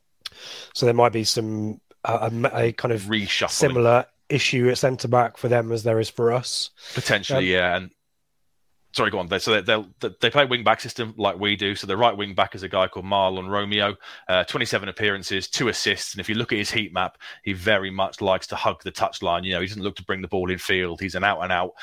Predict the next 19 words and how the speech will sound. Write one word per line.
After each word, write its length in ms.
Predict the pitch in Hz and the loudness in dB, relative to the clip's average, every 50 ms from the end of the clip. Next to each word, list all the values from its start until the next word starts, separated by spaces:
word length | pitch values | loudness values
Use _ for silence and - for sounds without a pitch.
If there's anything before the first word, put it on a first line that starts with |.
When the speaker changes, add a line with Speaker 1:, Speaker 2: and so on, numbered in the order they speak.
| - - - _ - | -16 -16 -16 _ -2
Speaker 2:
kind 200 | 110 90 90 92 | -2 -2 0 -2
of, 120 | 87 82 | -4 -4
you 100 | 95 92 | -4 -4
know, 160 | 87 85 85 | -4 -4 -6
chalk 340 | 87 - - - 107 92 - | -4 -4 0 0 0 0 -2
on 80 | 98 92 | -6 -8
the 60 | 87 | -8
boots 380 | 82 - 95 90 87 85 - | -4 -4 -4 -4 -4 -6 -8
kind 260 | - - 95 87 85 87 | -6 -4 -4 -4 -2 -4
of, 160 | 87 - _ | -8 -8 _
kind 160 | - 98 90 | -6 -4 -4
of 80 | 87 - | -4 -6
fullback. 540 | - 98 90 80 92 92 92 - - - _ - - - - - - | -4 -6 -2 2 2 2 2 0 -6 -18 _ -20 -20 -18 -18 -2 2
Uh, 240 | 110 107 107 113 95 | 4 6 6 6 4
and 100 | 117 123 | 4 2
the 60 | 117 | 4
left 180 | 139 147 135 - | 2 2 2 2
wing 180 | 147 131 123 | -4 -4 0
back, 220 | 104 113 110 117 | 2 2 2 2